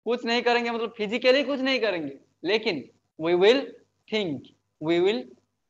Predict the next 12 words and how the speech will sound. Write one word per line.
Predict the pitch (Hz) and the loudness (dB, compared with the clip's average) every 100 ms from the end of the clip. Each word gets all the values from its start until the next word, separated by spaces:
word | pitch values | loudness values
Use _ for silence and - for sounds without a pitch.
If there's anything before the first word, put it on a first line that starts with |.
| _ _ _ _ _ _ - | _ _ _ _ _ _ -6
अ, | 156 151 151 151 - | -2 0 0 -4 -10
introspect | 180 190 202 226 226 - 226 - - - 156 | -6 -2 2 2 2 2 2 0 -12 -20 -12
मतलब | 170 175 | -12 -8
खुद | 165 160 | -8 0
को | 208 240 - - - | 4 4 2 -12 -12
देखेंगे, | 151 165 165 147 | -8 -6 -6 -6
अपनों | 139 143 175 | -8 -10 -8
को | 170 | -6
देखेंगे, | 151 - 147 165 233 - _ - | -6 -6 -6 -4 -6 -10 _ -10
और | 156 | -4
we | 151 175 | 0 2
will | 196 | 0